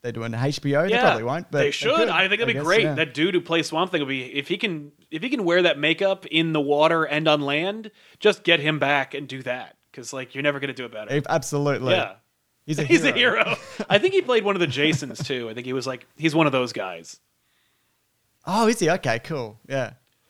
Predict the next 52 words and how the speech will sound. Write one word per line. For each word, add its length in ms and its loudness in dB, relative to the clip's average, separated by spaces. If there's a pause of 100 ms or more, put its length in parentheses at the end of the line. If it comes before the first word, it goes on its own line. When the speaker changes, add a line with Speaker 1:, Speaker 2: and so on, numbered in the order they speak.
(120)
Speaker 1:
And 100 0
I 40 8
like 200 2
the 120 2
guy 360 2
who, 260 -4
the 260 -6 (220)
actor 260 0
who 100 0
played 260 4
him 100 -2
when 80 -2
he's 100 0
not 140 -2
a 40 -2
Swamp 280 -8
Thing. 320 -10 (340)
Speaker 2:
Oh, 120 0
Speaker 1:
Uh, 20 4
Speaker 2:
yeah. 200 4
Speaker 1:
what's 120 -2
his 100 -6
name? 220 -6
Speaker 2:
I 120 2
don't 200 2
Speaker 1:
Can't 80 -6
Speaker 2:
know 160 4
Speaker 1:
remember. 140 -2 (140)
Speaker 2:
him, 120 -16
but 180 2
I 80 2
like 220 6
Speaker 1:
Um, 80 -2
Speaker 2:
that 140 4
guy. 420 0
Like, 140 -2
he's 220 0
Speaker 1:
yeah. 60 -2
Speaker 2:
good. 360 0 (500)
Speaker 1:
He's 160 -4
in, 140 4
um, 340 0 (140)
he's 140 -4
in 100 4
the 60 4
new 140 2
It 240 -2
movie 360 -4
Speaker 2:
No 120 2
shit. 320 2
Speaker 1:
briefly. 220 -12 (240)
Um, 340 -14